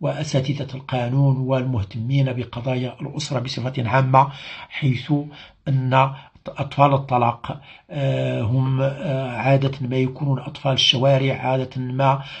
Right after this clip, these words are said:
أن الكثير من الظواهر السلبية التي نلاحظها في مجتمعنا هي نتيجة أطفال الطلاق، ولذلك فالطلاق،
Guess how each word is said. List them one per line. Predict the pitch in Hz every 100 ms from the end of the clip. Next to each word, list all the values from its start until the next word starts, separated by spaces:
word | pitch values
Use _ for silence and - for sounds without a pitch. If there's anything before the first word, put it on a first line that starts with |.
| -
أن | 165 139 139 139 139 -
الكثير | 139 131 131 131 127 - - 135 160 160
من | 139 135
الظواهر | 123 127 143 139
السلبية | 139 - 170 156 143
التي | 131 131
نلاحظها | 131 127 135 135 135 131 131
في | 131
مجتمعنا | 123 - 131 123 110 127 135 143 - - - -
هي | 127 131 131 107
نتيجة | 120 - 120 120 131 117 - -
أطفال | - - 120 123 127
الطلاق، | 139 - 117 131 139 - - - -
ولذلك | 131 127 113 123 113 120 120
فالطلاق، | 117 123 131 - - 117 120 -